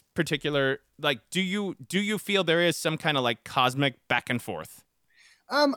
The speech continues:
Speaker 2: I, I feel that th-, there kinda can be, like, but it's like a, it's a pendulum thing that,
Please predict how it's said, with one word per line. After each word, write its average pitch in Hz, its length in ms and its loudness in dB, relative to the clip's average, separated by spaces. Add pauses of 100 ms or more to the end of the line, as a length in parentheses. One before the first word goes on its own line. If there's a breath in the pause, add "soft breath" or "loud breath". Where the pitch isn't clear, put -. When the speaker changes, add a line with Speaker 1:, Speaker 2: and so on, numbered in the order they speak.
(140)
Speaker 2:
I, 226 200 2
I 214 120 -2
feel 285 280 0
that 220 180 0
th-, 202 160 0
there 180 220 -2
kinda 185 340 -2
can 185 420 -6
be, 285 300 -6 (120)
like, 190 280 -4 (100)
but 208 160 -2
it's 196 220 -2
like 185 240 -4
a, 151 200 -4
it's - 160 -10
a 143 40 -12
pendulum 170 640 -6
thing 151 360 -8
that, 135 140 -8